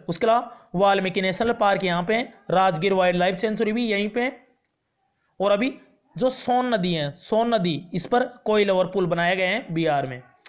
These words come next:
और ये कांगेरघाट नेशनल पार्क है, छत्तीसगढ़ का है, याद रखना है। तो वाल्मीकि नेशनल पार्क और राजगिर वाइल्ड लाइफ सेंचुरी दोनों बिहार में, तो याद रखना है। उसके अलावा लास्ट वीडियो के क्वेश्चन का आंसर है, हाल ही में किस राज्य में आयोजित होने वाला धानु जात्रा महोत्सव रद्द कर दिया गया है? तो ये आयोजित होने वाला था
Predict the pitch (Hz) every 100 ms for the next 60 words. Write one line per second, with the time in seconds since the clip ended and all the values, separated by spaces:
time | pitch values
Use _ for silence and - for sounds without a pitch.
0 | - _ - 190 233 226 202 190 185 208
1 | 214 208 202 233 220 202 214 220 220 240
2 | 190 202 190 226 226 185 180 175 196 226
3 | - _ _ _ 190 196 190 190 185 180
4 | 175 226 220 202 214 214 208 185 156 185
5 | 196 180 175 175 190 196 214 185 170 220
6 | - 160 165 156 143 139 123 127 _ _
7 | _ _ _ _ _ 185 190 180 175 214
8 | 269 - - - 175 226 226 226 196 202
9 | 247 220 190 185 180 220 214 226 220 240
10 | 277 - 208 220 226 233 247 220 247 220
11 | 185 185 233 196 190 175 220 220 226 226
12 | 185 220 - - - - - - 151 185
13 | 214 214 208 196 214 208 185 185 247 220
14 | 202 247 165 170 180 165 156 151 139 143
15 | 180 214 226 190 180 185 214 208 185 180
16 | 269